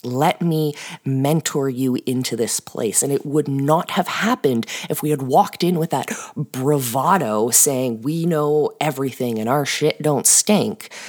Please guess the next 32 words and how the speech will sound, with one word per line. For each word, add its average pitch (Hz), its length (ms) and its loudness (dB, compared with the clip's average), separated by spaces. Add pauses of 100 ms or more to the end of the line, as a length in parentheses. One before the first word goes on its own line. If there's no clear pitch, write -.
(840)
When 143 180 0
we 170 160 0
were 202 180 2
authentic - 800 0
and 123 140 -2
we 135 80 -4
showed 180 500 2
where 151 260 0
we 139 140 -2
truly 160 560 -2
were 131 480 -2
in 135 160 -2
our 113 200 -4
journey, 131 720 -4 (460)
it 147 120 -8
attracted - 640 -6
more 139 180 -4
people - 340 -6
to - 280 -2
us. - 380 -4 (340)
It 143 80 -2
attracted 180 640 0
the 180 100 -2
kinds 160 320 -2
of 156 120 -8
people 151 280 0
who 160 120 0
wanted 143 500 0
to 147 140 0
lift 127 360 -2
us 117 220 0
up, - 240 -8